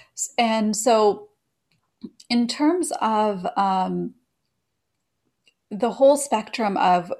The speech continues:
treatment or management for diastasis. You know, we've got conservative treatment, which is, uh, usually a, it involves a strengthening program.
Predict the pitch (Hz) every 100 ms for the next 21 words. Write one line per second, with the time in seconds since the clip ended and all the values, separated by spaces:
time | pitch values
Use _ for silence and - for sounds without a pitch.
0 | _ - 233 220 190 165 185 - - 196
1 | 196 196 185 185 - - - 196 185 170
2 | 180 185 180 - 175 - 190 180 185 185
3 | 214 - - 226 240 254 262 262 254 233
4 | 233 220 214 196 190 196 190 - - -
5 | _ - 196 185 180 - 196 208 233 233
6 | 220 208 185 180 - - - _ _ -
7 | - 220 214 202 214 214 220 202 190 -
8 | 190 196 233 220 - 208 196 202 185 185